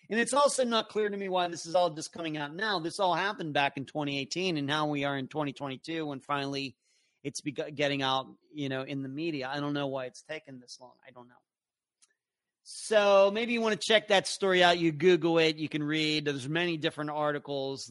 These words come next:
that have, um, come out about it. I just picked that one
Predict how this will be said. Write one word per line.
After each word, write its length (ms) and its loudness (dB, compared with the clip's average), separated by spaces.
that 160 -8
have, 320 -10
um, 380 -12
come 180 -6
out 300 -6
about 460 -6
it. 200 -8
I 80 -10
just 280 -14
picked 240 -12
that 260 -4
one 520 -8